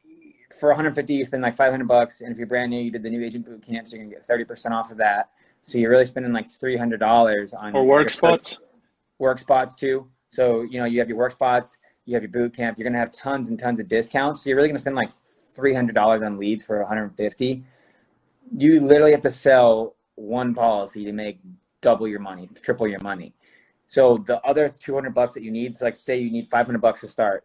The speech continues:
Speaker 1: you spend three hundred dollars on your first set of leads, which is a hundred fifty leads for the one month with your thirty percent off. You take the other hundred and put it into a, uh, phone burner and a couple,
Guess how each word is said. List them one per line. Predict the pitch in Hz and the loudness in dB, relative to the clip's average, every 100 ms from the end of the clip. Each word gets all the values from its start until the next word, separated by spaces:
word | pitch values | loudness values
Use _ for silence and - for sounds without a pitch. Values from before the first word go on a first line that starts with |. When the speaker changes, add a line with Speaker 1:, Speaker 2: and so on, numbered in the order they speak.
| _ | _
Speaker 1:
you | 120 | -14
spend | - 120 107 | -6 -4 -4
three | 117 | -4
hundred | 120 123 | -4 0
dollars | 123 117 117 113 | 4 4 4 0
on | 110 | -6
your | |
first | - 113 - | -4 -6 -4
set | 113 | -4
of | 104 | -4
leads, | 127 123 | -4 -6
which | 117 | -12
is | - | -12
a | |
hundred | 104 104 | -10 -10
fifty | - 107 | -8 -4
leads | 104 107 104 | 0 0 0
for | 101 | -2
the | 101 | 2
one | 110 | 4
month | 117 110 | 4 2
with | 104 | -2
your | 104 | 2
thirty | 101 101 | 2 2
percent | 104 98 | -2 0
off. | 104 147 - _ _ _ _ _ _ _ - | 4 2 0 _ _ _ _ _ _ _ -10
You | 110 | -4
take | 127 120 | 0 2
the | - | 2
other | 117 127 | 4 2
hundred | 123 135 127 127 - _ _ _ - | 0 -2 -2 -4 -6 _ _ _ -10
and | 113 | -4
put | 131 120 | 0 0
it | 117 | 0
into | 113 113 104 | -4 -2 -2
a, | 101 _ _ _ 117 | -4 _ _ _ -8
uh, | 107 98 | -6 -4
phone | 95 117 120 | 2 4 4
burner | 120 120 | 4 2
and | 107 | 0
a | |
couple, | - 113 | -8 -10